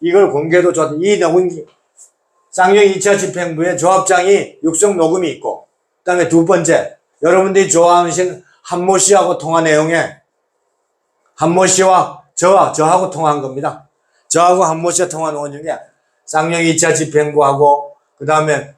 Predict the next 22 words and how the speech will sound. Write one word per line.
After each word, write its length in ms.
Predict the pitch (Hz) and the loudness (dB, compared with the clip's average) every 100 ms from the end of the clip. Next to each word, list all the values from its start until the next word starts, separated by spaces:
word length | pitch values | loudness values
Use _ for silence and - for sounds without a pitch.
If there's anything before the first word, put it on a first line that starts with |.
| - | -8
우성 440 | 147 147 165 156 | -2 0 0 0
비대위하고, 1000 | 135 143 151 147 147 139 135 143 151 - _ _ _ _ _ _ _ _ _ - | -6 -2 2 4 4 2 2 0 -2 -10 _ _ _ _ _ _ _ _ _ -8
그다음에 380 | 143 151 156 139 | -2 0 0 -2
쌍용 340 | 147 147 156 | -4 -4 -4
이 120 | 151 | -4
차 300 | - - - | -6 -8 -10
상가의, 640 | 147 151 165 160 151 - - _ _ | -6 -2 2 2 2 -2 -12 _ _
상가의 760 | - 147 147 156 160 151 - _ _ | -12 -8 -2 0 2 0 -6 _ _
통합 300 | 156 156 - | -2 0 2
반대파 460 | 143 139 147 143 143 | 0 0 -2 -2 -4
사람들하고, 840 | 135 139 131 131 131 139 165 - _ _ _ - | -2 -4 -4 -4 0 0 -2 -6 _ _ _ -6
이 80 | 156 | 0
사람들이 760 | 175 170 165 170 170 147 - _ _ _ _ _ _ _ _ _ _ _ _ _ - | 0 0 0 2 2 0 -12 _ _ _ _ _ _ _ _ _ _ _ _ _ -2
이 80 | 160 | 0
한모 360 | 165 165 170 | 2 2 2
씨한테 500 | 170 175 151 160 151 | 2 0 -2 0 0
전화해서 520 | 147 143 156 147 143 147 | 2 0 2 0 0 -2
설명해 580 | - 151 151 151 143 | -2 -4 -2 0 0
달라 320 | 143 143 143 139 | 0 0 0 0
그러자, 480 | 139 139 139 139 - | -2 0 0 -2 -2
통합하기 500 | 151 151 139 139 143 | 0 2 0 -4 0
위해서 480 | 139 131 147 143 | 0 0 -2 -4